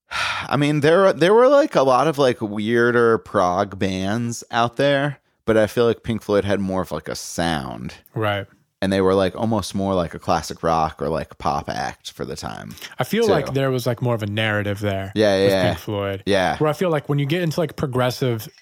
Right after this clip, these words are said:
Speaker 2: rock, it's less about the narrative
Speaker 1: Yeah.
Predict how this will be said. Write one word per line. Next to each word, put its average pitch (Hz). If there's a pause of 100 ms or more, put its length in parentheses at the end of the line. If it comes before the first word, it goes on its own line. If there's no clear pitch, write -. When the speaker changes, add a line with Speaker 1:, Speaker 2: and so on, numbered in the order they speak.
(280)
Speaker 2:
rock, 123 (760)
it's -
less 135
about 139
the 113
narrative 120
Speaker 1:
Yeah. 80